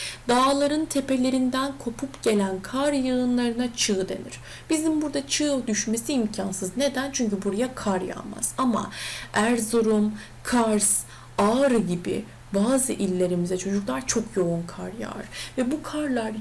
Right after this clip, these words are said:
yığılır, yığılır, yığılır, yığılır birbirinin üzerine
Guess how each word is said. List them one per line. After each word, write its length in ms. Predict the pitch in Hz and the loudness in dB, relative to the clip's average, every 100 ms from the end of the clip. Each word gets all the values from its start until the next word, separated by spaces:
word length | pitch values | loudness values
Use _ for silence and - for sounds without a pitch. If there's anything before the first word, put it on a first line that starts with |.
| 214 | 0
yığılır, 460 | 277 277 247 226 208 214 | 0 2 0 -2 -4 2
yığılır, 600 | 269 269 240 220 214 208 | 2 4 0 -2 -4 0
yığılır, 440 | 269 262 220 208 | 2 4 2 -2
yığılır 600 | 196 226 302 285 233 202 | 0 2 4 4 2 0
birbirinin 560 | 196 190 202 196 196 190 | -2 -2 -4 -4 -6 -4
üzerine 720 | 208 190 196 185 185 214 277 | -4 0 0 0 0 2 0